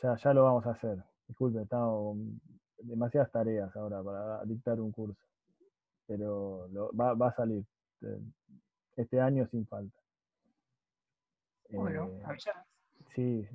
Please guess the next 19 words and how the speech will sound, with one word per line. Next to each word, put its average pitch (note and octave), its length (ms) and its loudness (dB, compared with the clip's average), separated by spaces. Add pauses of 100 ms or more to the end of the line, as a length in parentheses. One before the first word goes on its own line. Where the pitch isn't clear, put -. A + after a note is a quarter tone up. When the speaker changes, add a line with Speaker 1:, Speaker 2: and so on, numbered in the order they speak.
(400)
Speaker 1:
igual F#3 240 8
vos D#3 160 8
ya C3+ 100 4
tomaste A2+ 380 0
ese G2+ 160 -8
curso, G2+ 360 -8
Speaker 2:
No F2+ 80 -12
Speaker 1:
Fabián. G2+ 220 -6
Speaker 2:
importa, G3+ 480 8
no, F3 160 0
no, E3+ 140 -2
no. E3+ 100 -12
Speaker 1:
<laughs> C3 640 -2 (520)
Speaker 2:
Médico B3 420 4
me G#3+ 100 2
dijo A3 260 0
que F3+ 140 -2
no, F#3 140 -6
no, F#3 320 -10